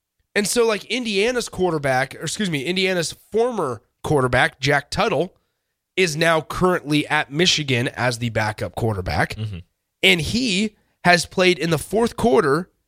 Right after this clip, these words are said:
Speaker 1: of every single game for the Michigan Wolverines. They have not had a single starter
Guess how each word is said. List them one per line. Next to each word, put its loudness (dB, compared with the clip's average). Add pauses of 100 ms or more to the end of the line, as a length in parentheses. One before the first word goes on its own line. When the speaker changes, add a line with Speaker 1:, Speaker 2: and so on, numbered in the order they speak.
(140)
Speaker 1:
of 4
every 2
single 0
game 2
for -4
the 2
Michigan 2
Wolverines. 2
They 4
have -2
not 0
had -2
a 0
single -6
starter 0